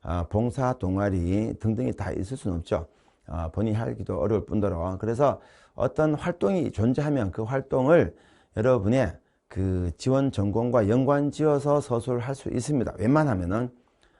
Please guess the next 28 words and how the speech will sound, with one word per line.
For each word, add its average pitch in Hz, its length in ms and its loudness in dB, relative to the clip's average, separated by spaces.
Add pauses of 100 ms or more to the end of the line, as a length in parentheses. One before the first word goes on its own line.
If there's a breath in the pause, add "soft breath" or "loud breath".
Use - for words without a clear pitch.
(200 soft breath)
어, - 100 -6
어떤 160 440 2
동아리든 98 560 0
어떤 131 340 -2
봉사 104 280 -2
활동이든 151 680 0 (360 soft breath)
웬만하면은 131 540 2
사람이 175 440 2
모여 110 200 4
하는 143 280 0
것이기 127 340 0
때문에, 101 460 0 (460 soft breath)
어, 87 360 -4
활동을 123 520 -2
연결시킬 123 440 0
수 104 100 -2
있으므로 95 520 -2 (360 soft breath)
여러분 110 260 0
이 123 80 -2
팩트를 165 880 0
여러분은 104 400 0
준비해 95 300 -2
둘 104 140 -2
필요가 87 240 -2
있고, 80 200 -8 (380 soft breath)
가급적 139 760 2
지금 180 280 2
준비한다면 101 680 -2